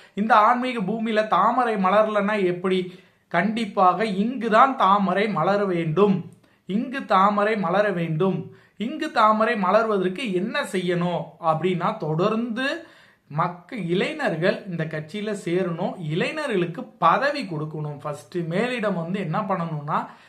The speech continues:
இளைஞர்களுக்கு பதவிகள் வாரி வழங்கணும். இளைஞர்களே பார்த்து பதவியா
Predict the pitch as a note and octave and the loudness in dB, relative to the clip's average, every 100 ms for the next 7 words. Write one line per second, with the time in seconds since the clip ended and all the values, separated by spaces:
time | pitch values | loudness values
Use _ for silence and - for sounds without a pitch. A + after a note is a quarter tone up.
0 | _ D#3 E3 B3+ D4+ C#4 G#3+ F#3 F3+ - | _ -6 -2 -2 -2 -4 0 -2 -2 -8
1 | - D#3 F#3+ G#3+ G3 A3 F#3+ C#3 F#3 B3 | 0 0 0 -2 -2 -4 -4 0 4 4
2 | C#4 C#4 F#3 D#3 F3+ A3 G#3 E3 D#3 - | 2 0 -2 2 2 2 0 -4 -6 -12
3 | _ _ _ _ _ - D#3+ G#3+ A#3+ A#3 | _ _ _ _ _ -8 -4 -2 -2 -2
4 | G#3+ G#3 G#3+ A#3 C#4 C#4 G3 G#3 - D4+ | 0 0 0 0 -2 0 0 0 -4 -16
5 | - F3 G3 G#3+ A3+ | -2 0 0 0 0